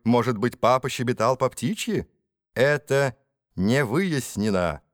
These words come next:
Умерший ребёнок раввина Елеазара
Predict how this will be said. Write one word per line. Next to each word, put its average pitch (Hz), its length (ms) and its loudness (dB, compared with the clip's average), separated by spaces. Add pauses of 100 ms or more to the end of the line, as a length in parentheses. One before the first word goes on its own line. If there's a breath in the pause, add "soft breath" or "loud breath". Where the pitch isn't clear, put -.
(140)
Умерший 117 600 0
ребёнок 123 640 0 (120)
раввина 120 640 0
Елеазара 120 920 0